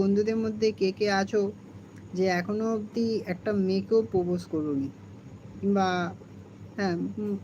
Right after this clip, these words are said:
প্রপোজ করোনি, মেসেজ লিখোনি, হয়তো কোথাও ঘুরতে ঘুরতে যাওনি, এমন কেউ কি আছে? আমার মতে তো বলে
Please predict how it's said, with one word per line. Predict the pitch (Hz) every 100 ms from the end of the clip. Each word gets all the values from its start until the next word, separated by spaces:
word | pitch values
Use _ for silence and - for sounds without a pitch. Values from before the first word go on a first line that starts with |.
| -
প্রপোজ | 202 202 202 -
করোনি, | 190 190 196 202
মেসেজ | 185 165 190 180 -
লিখোনি, | 180 180 185 185 185
হয়তো | 180 180
কোথাও | 180 175 175
ঘুরতে | 160 - 165
ঘুরতে | 170 - 170
যাওনি, | 160 156 165 165 165 - - - - - - - - - - - - -
এমন | 165 185 208
কেউ | 208 214 214
কি | 220
আছে? | 190 190 208 147 147 - - - - -
আমার | 185 220
মতে | 233 233 240
তো | 240
বলে | 196 170 180